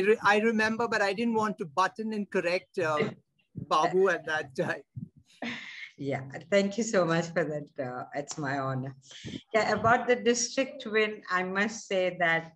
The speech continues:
Speaker 2: uh, everyone who contests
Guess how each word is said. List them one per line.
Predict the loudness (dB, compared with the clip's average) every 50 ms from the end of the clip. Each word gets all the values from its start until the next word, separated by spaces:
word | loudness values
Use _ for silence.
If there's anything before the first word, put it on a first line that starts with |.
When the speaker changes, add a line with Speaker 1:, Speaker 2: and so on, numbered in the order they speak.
| _ _ _ -4 -2
Speaker 2:
uh, | 0 0 0 0 -2 -4 -6 -10 -14 -20 _ _ _ _ _ _ _ _ _ _ _ _ _ _ _ _ _ _ _ _
everyone | 2 4 4 4 4 0 0 2 2 0 0 0
who | -2 -4 -6 -6
contests | -6 -6 -6 -6 -2 0 0 0 2 0 -4 -8 -10 -14 _ _ -20